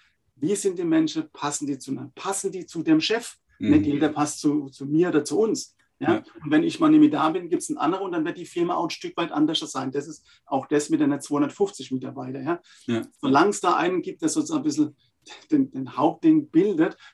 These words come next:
Speaker 1: dann muss man gucken, passt das auch dazu? Hab das
Speaker 2: Ja.
Speaker 1: auch erfahren dürfen, dass manche Menschen sich an meiner Person, das ist nie schön, sowas zu hören, aber es ist so, ja, und das muss man akzeptieren.
Speaker 2: Ja.
Speaker 1: Ja? Also da sich nicht verrückt machen zu lassen und ehrlich und offen miteinander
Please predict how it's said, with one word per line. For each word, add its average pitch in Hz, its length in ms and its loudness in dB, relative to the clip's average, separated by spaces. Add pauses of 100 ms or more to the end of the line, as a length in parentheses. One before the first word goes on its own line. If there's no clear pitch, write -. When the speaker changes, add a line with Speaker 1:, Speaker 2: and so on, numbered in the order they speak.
Speaker 1:
dann 135 100 -2
muss 165 200 -2
man 302 120 0
gucken, 349 380 -2 (340)
passt - 280 -2
das 127 120 -8
auch 127 140 -16
dazu? 131 340 -12
Hab 160 160 -8
das 165 120 -4
Speaker 2:
Ja. - 80 -6
Speaker 1:
auch - 160 0
erfahren 135 480 -2
dürfen, 165 320 2
dass 147 160 -4
manche 147 220 -2
Menschen 147 340 -2 (200)
sich 147 200 -4
an 139 80 2
meiner 143 260 2
Person, 147 380 2
das - 100 -4
ist - 160 -4
nie 143 140 2
schön, 160 280 6
sowas 190 280 -4
zu 175 100 -6
hören, 185 180 -4 (480)
aber 131 140 0
es 127 100 -4
ist 139 200 0
so, 196 320 -2 (320)
ja, 135 120 -8
und 147 120 0
das 139 140 -6
muss 151 160 -4
man 147 100 -4
akzeptieren. - 640 -4 (180)
Speaker 2:
Ja. 95 220 -12
Speaker 1:
Ja? 139 140 -10 (180)
Also 147 180 -2
da 151 240 6
sich 165 160 -2
nicht 135 160 -2
verrückt 185 320 2
machen 180 200 -4
zu 170 100 -14
lassen 160 340 -4 (400)
und 143 300 0 (400)
ehrlich 165 400 4
und 135 160 -2
offen 143 260 0
miteinander 131 540 -2